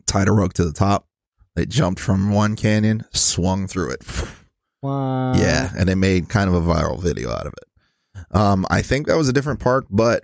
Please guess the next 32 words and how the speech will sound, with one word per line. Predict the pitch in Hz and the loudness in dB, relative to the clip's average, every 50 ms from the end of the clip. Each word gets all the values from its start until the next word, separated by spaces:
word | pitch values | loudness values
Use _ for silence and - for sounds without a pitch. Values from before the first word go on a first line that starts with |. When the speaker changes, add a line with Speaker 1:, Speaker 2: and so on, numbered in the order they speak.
| _ _ _ | _ _ _
Speaker 1:
Red | 78 101 104 104 104 | 0 0 2 2 2
Rock | 101 98 92 - | 2 0 0 0
Canyon | - - 95 95 95 92 95 92 85 - - - _ _ | -2 -2 -2 0 0 -2 -4 -6 -8 -10 -12 -18 _ _
has | - - - 90 90 92 92 - | -16 -6 -4 -2 -2 -2 -2 -4
a | 80 | -6
lot | 82 78 78 | -6 -6 -6
of | 71 71 | -6 -6
the | 73 | -6
same | - - 85 78 78 76 73 76 | -6 -6 -6 -6 -8 -12 -16 -20
features. | - - 71 65 - - 50 52 - - - - - - - - | -18 -16 -16 -16 -16 -18 -18 -10 -6 -6 -6 -6 -8 -8 -2 0
Speaker 2:
I | 202 | 2
know. | 214 226 202 175 165 175 175 156 - _ _ _ _ _ _ _ _ _ _ _ _ _ _ _ _ _ _ _ _ _ - | 2 4 4 4 4 4 2 0 -2 _ _ _ _ _ _ _ _ _ _ _ _ _ _ _ _ _ _ _ _ _ -8
Sorry, | 135 135 127 113 95 - _ _ | -6 -6 -6 -6 -8 -12 _ _
I | - 113 | -2 0
gotta | 120 127 120 | 2 2 4
look | 120 127 117 - | 2 2 2 0
that | 117 110 | 0 0
up | 117 123 - 95 | 0 -2 -2 -4
if | 87 90 | -6 -6
I | 95 | -6
remember. | 92 90 90 95 92 95 92 92 90 - - - - | -6 -6 -6 -6 -6 -4 -4 -6 -8 -8 -8 -2 0
Speaker 1:
Yeah, | 143 - 202 190 - 165 143 - - | 2 2 4 2 2 0 -4 -10 -6
it's | - 139 139 - 151 | -4 -4 -2 -2 -2
a | 135 | -2
fun | - - 143 143 139 | -2 -2 -2 0 0
video. | 110 104 90 85 82 73 - - _ _ _ _ _ _ _ _ _ _ _ - | 0 0 0 -2 -4 -6 -6 -10 _ _ _ _ _ _ _ _ _ _ _ 0
Um, | 101 110 113 113 113 113 110 110 107 104 107 - - - _ _ _ _ _ _ _ _ _ _ _ _ _ | 2 2 4 4 4 4 4 2 0 0 -4 -8 -10 -12 _ _ _ _ _ _ _ _ _ _ _ _ _
number | 92 101 117 123 123 123 120 | -2 0 2 4 4 2 2
three | - - 120 131 151 165 151 - - - _ _ - | 0 0 2 2 2 2 2 0 -4 -8 _ _ -4
on | - 85 87 80 | -2 -2 0 -2
the | 69 | -2
list, | 80 78 80 73 60 - - - - - - - | -4 -4 -6 -6 -4 -4 -4 -4 -4 -6 -10 -12